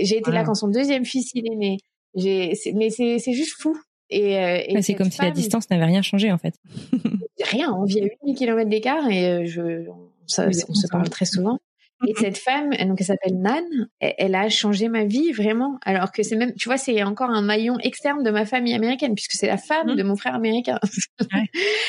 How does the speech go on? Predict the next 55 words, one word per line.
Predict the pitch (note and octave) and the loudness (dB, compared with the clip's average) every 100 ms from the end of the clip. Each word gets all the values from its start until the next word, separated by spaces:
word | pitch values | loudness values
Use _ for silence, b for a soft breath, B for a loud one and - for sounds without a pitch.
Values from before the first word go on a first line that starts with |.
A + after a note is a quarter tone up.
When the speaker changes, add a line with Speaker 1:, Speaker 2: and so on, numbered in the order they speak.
| E4 | -2
Speaker 1:
Elle | - G#3+ | 0 0
est, | G#3+ | 2
elle | G#3+ | 0
est | G#3+ | -2
prof | - G3+ | -2 0
de | G#3 | 0
yoga, | G3+ G#3+ A3 A3+ | 0 0 0 0
c'est | A3+ | -2
elle | A3+ | -4
qui | - F#3+ | -2 -2
m'a | |
introduit | F#3 G3+ G#3 G3 | -2 -2 -2 0
au | F#3+ | 0
yoga | F#3+ F#3+ F#3+ | 0 0 0
il | |
y | |
a | F#3 | 0
quinze | F3+ G#3+ A#3 | 0 -2 0
ans. | C4 C4+ | -2 -2
Enfin | A#3 G3 | -2 0
bon, | F#3 | 0
bref. | F3 F#3 _ B B | -2 -4 _ B B
Speaker 2:
Ah, | C4 | -2
Speaker 1:
Et | |
Speaker 2:
génial. | F#3 F#3 F#3 F#3+ | 0 2 2 2
Speaker 1:
aujourd'hui, | G#3+ E3+ G3 | 2 2 0
je | G#3+ | -2
suis | G#3 | -2
prof | F#3+ G#3+ G3 | -4 -2 0
de | G3 | 0
yoga | F#3+ F#3 F#3+ - | -2 -2 -4 -4
pré | G3 | -6
et | |
postnatal. | F#3+ F#3 - G3+ A3+ C4 A3+ | -2 -4 -2 -4 -2 -2 -2
Donc | G3+ - G3+ | -4 -6 -6
pour, | A3 | -6
c'est | - - A#3+ | -4 -4 -2
pour | B3+ | -2
ça | D#4+ | -2
que | D4 | -2
j'essaie | A#3+ A3+ | 0 0
d'expliquer | G#3+ - A3 A#3 C4+ | -2 -4 -6 -2 0
aux | A3 | 2
gens | A3 C4+ C4 | 0 -2 0
que | G3 - - - | 0 -2 -8 -4
les | G3+ G3+ G3+ | 0 2 2
U | |
S | C4 - - | 0 -2 -2
a | F#3+ | -2
changé | - - G3+ G3 G3 | 0 2 2 2 0
ma | G3 F3+ | 0 0
vie, | G#3 E4+ | -2 -2
mais | G3+ F#3+ | -2 0
dans, | F#3 - | -4 -4
dans | - | -6